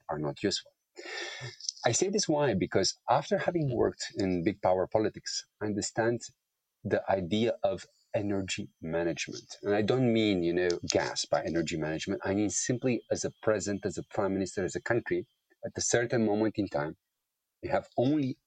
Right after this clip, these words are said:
no matter the resources, no matter how important the country, including the U S, who still remains country number one, uh,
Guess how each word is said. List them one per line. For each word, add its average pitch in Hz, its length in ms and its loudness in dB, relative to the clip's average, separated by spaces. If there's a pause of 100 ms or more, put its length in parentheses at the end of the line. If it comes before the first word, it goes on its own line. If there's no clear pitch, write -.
no 98 160 4
matter 139 240 2
the 113 120 2
resources, 85 540 -2
no 85 80 -4
matter 101 260 0
how 92 100 2
important 85 500 0
the 80 60 -4
country, 71 280 -4 (240)
including 165 440 2
the 131 100 2
U 95 160 4
S, - 260 -4 (480)
who 117 100 0
still 131 280 4
remains 101 380 2
country 87 320 -4
number 82 220 2
one, 76 220 0 (300)
uh, 82 140 -2